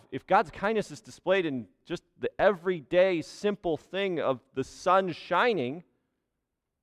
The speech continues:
and the rain falling, where else is God's kindness, right? That food you savored at dinner last night, that was God's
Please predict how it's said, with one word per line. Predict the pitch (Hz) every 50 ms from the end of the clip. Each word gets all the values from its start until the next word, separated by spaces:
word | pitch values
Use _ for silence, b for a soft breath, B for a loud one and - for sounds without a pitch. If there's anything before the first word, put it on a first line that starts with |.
| _ _ -
and | 135 139
the | 135 131
rain | 120 143 160 185 202 196 175
falling, | - _ 190 196 226 262 240 151 101 98 107 123 151 - _ _ _ _ _ _ _ _ _ _ _ _ _ _ _ _
where | - 131 180 196 165
else | 190 254 - -
is | 147 -
God's | - 131 104 92 - -
kindness, | - 113 92 90 95 _ _ _ _
right? | - 113 127 185 170 _ _ _ _ _ _ _ _ _ _ _ _ _ _ _ _ _ _ _ _ _ _ _ _ _ _ _ _ _ _ _ _ _ _ _ _ _ _ _ _ _ _ _ _ _ _ _ _ _ 113
That | 151 185 - -
food | - - - 170 190 208 226 233 196 143
you | 143 175 190
savored | - - - 165 170 180 185 165 202 196 185 151
at | 107 95 -
dinner | 127 131 151 185 196 196
last | 196 190 190 196 185 - -
night, | 190 196 202 208 190 - _ _ _ _ _ _ _ _ _ _ _ _ _ _ _ _ _ _ _ _ _
that | 131 139 131
was | 95 113 -
God's | - - 123 120 120 120 120 - -